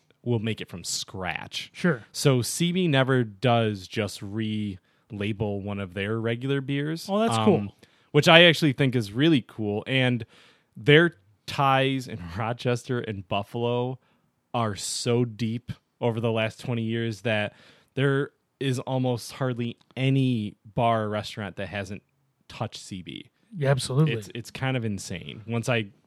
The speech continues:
Speaker 1: learned a little bit more in there, I was like, "Holy cow, you guys really have worked with everybody."
Speaker 2: Absolutely. Yeah, they're, they're a big name, and that's,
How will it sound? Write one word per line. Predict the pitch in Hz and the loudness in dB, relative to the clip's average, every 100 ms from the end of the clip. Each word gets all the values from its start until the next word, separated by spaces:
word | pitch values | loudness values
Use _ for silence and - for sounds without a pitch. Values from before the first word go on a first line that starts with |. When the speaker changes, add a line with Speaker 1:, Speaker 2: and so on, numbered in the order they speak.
| - | -12
Speaker 1:
learned | 117 127 127 127 123 123 | -2 0 2 0 0 -2
a | |
little | 120 127 | 0 0
bit | 123 113 | 0 -2
more | 120 117 | -2 -2
in | 117 117 | 0 0
there, | 113 110 | 0 -2
I | |
was | 107 | -4
like, | 107 98 _ _ _ | -6 -8 _ _ _
"Holy | 160 127 | -6 -6
cow, | - 143 113 | -4 -2 -2
you | 92 104 | -4 -4
guys | 139 110 98 92 95 - | 0 0 -2 -6 -18 -12
really | 110 104 | -8 -6
have | 92 98 | -6 -8
worked | 107 | -8
with | 98 - - | -8 -12 -8
everybody." | 113 120 101 87 151 - - - - | -6 -4 -6 -8 -10 -10 -10 -12 -6
Speaker 2:
Absolutely. | 139 123 123 135 117 107 _ - - _ | -6 -4 -4 -4 -6 -10 _ -20 -20 _
Yeah, | 170 160 | 6 6
they're, | 147 165 | 8 6
they're | 165 | 8
a | 185 | 10
big | 185 175 | 10 10
name, | 170 190 170 | 10 8 6
and | 131 | 6
that's, | 135 127 - - - | 2 0 -2 -6 -8